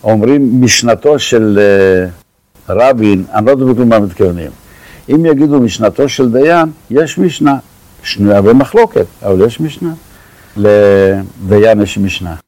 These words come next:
במותו ידעתי שאבד מנהיג. תראה, אתה יכול לומר עליו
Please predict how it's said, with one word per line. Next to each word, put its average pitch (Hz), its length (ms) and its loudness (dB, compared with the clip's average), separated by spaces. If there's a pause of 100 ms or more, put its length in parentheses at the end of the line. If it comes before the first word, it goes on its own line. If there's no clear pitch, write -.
(320)
במותו 117 720 0 (320)
ידעתי 127 760 -4 (140)
שאבד 98 600 -4
מנהיג. 90 560 -4 (1120)
תראה, 127 200 2
אתה 110 140 -2
יכול 123 200 0
לומר 120 340 2
עליו 101 360 0